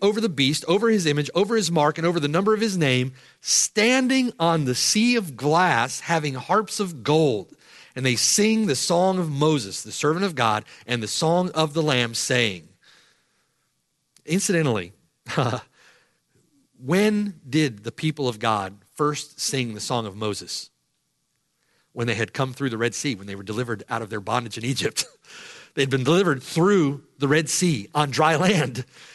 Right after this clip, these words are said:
They sing the song of Moses. And not only that, it's, uh, the song of Moses, the servant of God, and it's the song of the Lamb. Another indication in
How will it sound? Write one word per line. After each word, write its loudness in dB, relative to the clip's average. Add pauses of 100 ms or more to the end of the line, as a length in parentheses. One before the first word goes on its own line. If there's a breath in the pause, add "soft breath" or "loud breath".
(200 loud breath)
They 2
sing 4
the 4
song 4
of 2
Moses. 2 (200)
And 0
not 4
only 4
that, 0 (220)
it's, -2
uh, 2
the -2
song 2
of 0
Moses, 0
the -12
servant 0
of -2
God, 2 (360 soft breath)
and 2 (440)
it's -2
the 2
song 4
of 2
the 4
Lamb. 2 (920 soft breath)
Another 2
indication 2
in -2